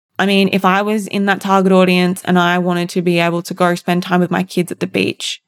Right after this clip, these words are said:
and it was a bikini top that was really holding me back, I would be wanting to buy, getting on that website and buying it like that. So showing the transformation in a lot more detail and depth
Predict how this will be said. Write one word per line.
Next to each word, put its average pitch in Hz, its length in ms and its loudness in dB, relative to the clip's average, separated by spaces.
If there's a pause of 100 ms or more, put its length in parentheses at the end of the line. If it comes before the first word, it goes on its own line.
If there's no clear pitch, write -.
and 180 100 2
it - 80 0
was 175 140 0
a 180 60 2
bikini 202 520 0
top 185 200 -2
that - 100 -4
was 170 160 0
really 175 180 2
holding 170 300 -2
me 170 80 -2
back, - 320 -6
I 254 140 -6
would 277 200 -10
be 294 120 -2
wanting 214 340 -2
to 226 100 -6
buy, 190 560 0 (260)
getting 196 280 0
on 190 100 2
that 185 160 2
website 190 380 -2
and 185 180 4
buying 175 300 0
it 180 180 -2
like - 280 -6
that. - 260 -4 (480)
So 208 440 0 (280)
showing 233 320 2
the 247 80 0
transformation 185 1000 0
in 175 200 2
a 170 80 2
lot 165 180 -2
more 180 160 0
detail 170 460 -2
and 175 120 2
depth - 540 -6